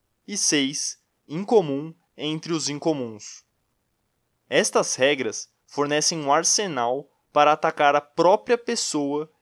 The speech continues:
que está nos segurando e não nos deixa melhorar, que somos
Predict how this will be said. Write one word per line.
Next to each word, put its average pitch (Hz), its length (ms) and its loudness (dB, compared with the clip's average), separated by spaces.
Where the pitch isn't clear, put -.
que 185 120 -10
está 147 320 0
nos 139 140 -8
segurando 185 680 -2
e 196 100 -10
não 170 340 0
nos 180 200 -8
deixa 143 340 0
melhorar, 151 580 2
que 117 140 -8
somos 151 600 -2